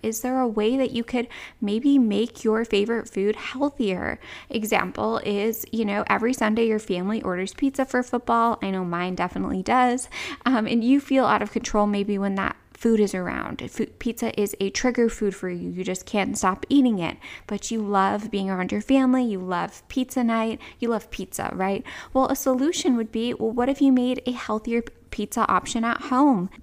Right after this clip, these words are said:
This will allow you to face that trigger food and also still be satisfied, still be in control, and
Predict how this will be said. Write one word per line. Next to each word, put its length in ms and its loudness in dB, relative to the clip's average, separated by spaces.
This 220 -2
will 240 2
allow 240 0
you 160 0
to 400 -2
face 400 0
that 220 2
trigger 340 0
food 420 0
and 280 -4
also 640 0
still 480 2
be 200 -2
satisfied, 800 -2
still 260 0
be 140 -2
in 140 0
control, 720 -2
and 340 -4